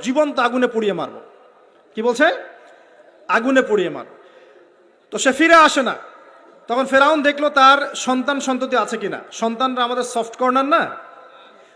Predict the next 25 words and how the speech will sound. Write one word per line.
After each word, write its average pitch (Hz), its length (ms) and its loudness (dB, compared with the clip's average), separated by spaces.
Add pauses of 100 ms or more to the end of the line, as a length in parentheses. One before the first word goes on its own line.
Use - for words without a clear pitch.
সন্তানকে 247 520 -2
ডেকে 226 220 -2
আনা 196 160 -2
হলো, 135 280 -12
দুইটা 277 240 0
বাচ্চা, 202 300 -4 (400)
দুইটা 254 200 -4
কি 339 100 -6
তিনটা 277 280 -2
বাচ্চা। 180 280 -8 (640)
বলছে, 240 220 -4
'ফিরে 277 320 0
আসো, 311 300 4
আমাকে 294 420 2
ইলাহ 294 260 4
বলে 285 360 4
স্বীকার 285 400 2
করো, 254 260 2
না 226 180 2
হলে 269 240 2
তোমার 262 280 -2
সন্তানদেরকে 240 640 -4
আগুনে 233 300 0
ফেলে 214 200 -4
দিব।' 160 240 -8